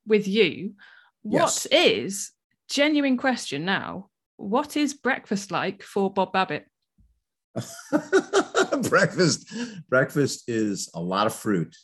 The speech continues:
Speaker 2: It's bananas, it's oranges, it's grapes. You know, it's, it's, that's, that's pretty much it. Every, every morning, it's a little, my, take my little bowl, toss all the fruit in it, and head down to the beach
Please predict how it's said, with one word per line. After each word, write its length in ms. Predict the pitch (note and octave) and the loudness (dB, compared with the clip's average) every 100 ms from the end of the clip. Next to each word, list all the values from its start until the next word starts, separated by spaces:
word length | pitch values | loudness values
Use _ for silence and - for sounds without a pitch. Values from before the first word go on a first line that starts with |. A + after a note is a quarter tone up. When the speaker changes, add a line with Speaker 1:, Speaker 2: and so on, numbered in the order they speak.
| - | -6
Speaker 2:
It's 500 | F2 F2 E2+ D#2+ - | -2 0 0 -2 -6
bananas, 880 | E2 E2 A2+ A#2+ A2 G2+ F#2 E2+ | -4 0 2 4 4 4 0 -4
it's 300 | E2 D2+ - | -8 -8 -8
oranges, 1000 | - A2 A#2 A2 G2+ G2 F#2 E2+ E2 - - | -4 0 2 2 0 -2 -2 -6 -8 -14 -8
it's 320 | E2 D2+ - | -6 -6 -10
grapes. 840 | - G#2+ G#2 E2+ - - - - | -2 0 0 -2 -6 -6 -6 -8
You 220 | D#2+ D#2 | -8 -8
know, 100 | D2+ D2 | -8 -10
it's, 120 | - | -8
it's, 460 | E2 - - - _ _ _ | -8 -8 -12 -14 _ _ _
that's, 240 | F2 F2+ - | -4 -4 -6
that's 220 | - G#2+ A2 | -4 -4 -2
pretty 220 | A#2+ G#2+ | 0 2
much 280 | G2+ F#2+ G2+ | 2 0 0
it. 160 | F2 | 0
Every, 340 | E2+ E2+ F2+ E2 | 0 -2 -4 -4
every 200 | F2+ G2 | -2 -2
morning, 380 | G2 G2 F#2 | 0 0 0
it's 180 | D#2+ - | -4 -6
a 20 | |
little, 540 | F2+ E2+ G2 G2+ F2 - _ _ | -10 -6 -4 -2 -4 -8 _ _
my, 160 | F#2 F#2+ | 0 0
take 260 | - A#2 | 0 0
my 80 | C3 | 2
little 220 | C3+ C#3 | 2 2
bowl, 540 | A#2 B2 A2+ A2 A2 - _ _ _ _ _ _ | 2 2 2 0 -4 -10 _ _ _ _ _ _
toss 280 | - A#2 A#2 | 0 0 2
all 120 | A#2+ | 0
the 80 | A#2+ | 0
fruit 280 | - A2+ G#2 | -4 -4 -2
in 100 | G#2 | 0
it, 240 | G2+ - - | -2 -6 -4
and 220 | E2+ E2 | -2 -2
head 200 | F2 F#2 | -2 0
down 200 | F#2+ F#2 | 2 2
to 60 | F#2+ | 0
the 60 | |
beach 500 | E2+ F#2 C#2+ - - | -4 -6 -6 -12 -16